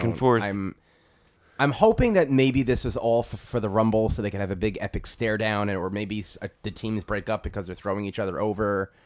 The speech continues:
Speaker 1: Maybe.
Speaker 2: Like, that would be great. And
Speaker 1: Yeah.
Speaker 2: then after the Rumble, this will all be behind us. That's what
Speaker 1: Very,
Speaker 2: I would love.
Speaker 1: that's a possibility.
Speaker 2: 'Cause especially if Paige is, I mean, Paige,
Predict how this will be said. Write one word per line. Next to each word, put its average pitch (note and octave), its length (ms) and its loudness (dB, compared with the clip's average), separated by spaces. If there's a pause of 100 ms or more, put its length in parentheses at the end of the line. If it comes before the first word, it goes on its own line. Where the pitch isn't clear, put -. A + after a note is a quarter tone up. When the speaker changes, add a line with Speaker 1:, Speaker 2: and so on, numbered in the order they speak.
Speaker 1:
Maybe. C3 320 12
Speaker 2:
Like, A2+ 260 -2
that C3 160 0
would C3 80 -2
be A#2+ 100 0
great. F#2+ 340 -2
And A2 120 4
Speaker 1:
Yeah. A#2 220 12
Speaker 2:
then G2+ 60 4
after A#2 200 -2
the A#2 60 -2
Rumble, A2 280 0
this G2 160 -6
will F#2+ 120 -8
all G2 120 -2
be F#2 120 -6
behind F2 320 -8
us. - 320 -18 (960)
That's G#2 220 -6
what G#2+ 140 0
Speaker 1:
Very, A2 220 10
Speaker 2:
I - 20 10
would A2 100 8
love. F#2+ 140 -12
Speaker 1:
that's G2+ 280 0
a - 60 -10
possibility. G#2+ 760 -2
Speaker 2:
'Cause F#2+ 300 -6
especially C#3+ 420 -2
if A2+ 100 -2
Paige A#2+ 260 2
is, G#2 160 -8 (160)
I A#2 60 -4
mean, C#3+ 180 2
Paige, A3+ 400 8